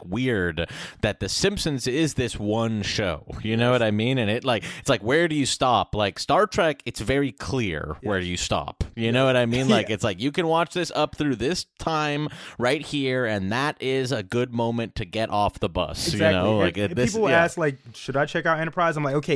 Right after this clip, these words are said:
Speaker 2: if you do, that's the last one. That's it, though."
Speaker 1: <laughs>
Speaker 2: <laughs> That's what's
Speaker 1: Also, though, if, if they're like, "Should I check out Enterprise?" I'm like, "Have you watched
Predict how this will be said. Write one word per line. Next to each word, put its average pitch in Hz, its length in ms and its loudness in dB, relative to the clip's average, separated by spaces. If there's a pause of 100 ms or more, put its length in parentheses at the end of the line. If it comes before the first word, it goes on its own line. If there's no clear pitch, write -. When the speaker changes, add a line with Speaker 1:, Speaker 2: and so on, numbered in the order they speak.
Speaker 2:
if 170 220 -2
you 226 80 -4
do, 226 140 0 (100)
that's 117 240 -4
the - 80 -10
last 117 360 -4
one. 98 200 -10
That's 107 280 -8
it, - 160 -16
though." - 160 -20
Speaker 1:
<laughs> - 140 -2
Speaker 2:
<laughs> - 220 2
That's 214 680 6
what's 247 220 -2
Speaker 1:
Also, 294 280 8
though, 233 100 6
if, 180 120 2 (280)
if 175 80 -2
they're 180 160 2
like, 165 200 0
"Should 175 120 0
I 165 80 2
check 160 180 -2
out 151 120 0
Enterprise?" 151 320 0
I'm 117 120 0
like, 101 180 0 (260)
"Have 113 160 -2
you 113 100 2
watched 110 460 2